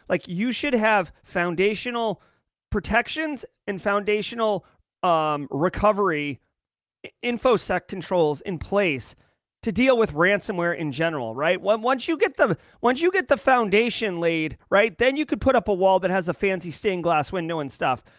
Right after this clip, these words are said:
But just, like, just throwing up a stained glass window on a, on a heap of dirt, that's not a good, not a good look. That's not gonna work. You've got to get a solid foundation so you can at least have resiliency when you get punched in the mouth by a ransomware threat actor or really any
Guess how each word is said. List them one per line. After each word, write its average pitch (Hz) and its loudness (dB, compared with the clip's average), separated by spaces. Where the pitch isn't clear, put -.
But 226 2
just, 254 0
like, 262 2
just - 0
throwing 277 4
up 277 2
a 240 2
stained 247 -2
glass 226 2
window 220 2
on 208 2
a, 151 2
on 165 0
a 151 -2
heap 196 -4
of 165 -4
dirt, 196 4
that's - 2
not 262 4
a 262 4
good, 220 0
not 214 2
a 254 2
good 247 0
look. 202 4
That's 180 -2
not 214 2
gonna 214 0
work. 170 0
You've 165 -10
got 208 2
to 254 -6
get 226 0
a 196 0
solid 190 2
foundation 165 -2
so - -10
you 185 -4
can 208 2
at 170 -6
least 262 -2
have 208 2
resiliency 170 0
when 190 2
you 170 -8
get 196 2
punched 185 -2
in 180 -4
the 170 -4
mouth 151 -2
by 165 4
a 156 4
ransomware 151 -2
threat 135 -4
actor 127 -4
or 190 2
really 196 2
any 160 0